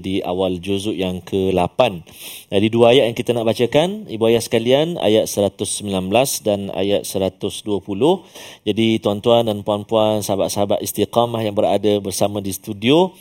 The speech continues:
apakah taranum permulaan kita nak baca episod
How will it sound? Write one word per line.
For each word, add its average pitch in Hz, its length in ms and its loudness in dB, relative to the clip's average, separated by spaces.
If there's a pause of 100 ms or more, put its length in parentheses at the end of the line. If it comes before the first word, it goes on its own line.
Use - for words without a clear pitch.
(260)
apakah 101 480 -2
taranum 101 640 0
permulaan 110 640 2
kita 104 160 -4
nak 98 160 -4
baca 95 400 0 (320)
episod 98 320 -2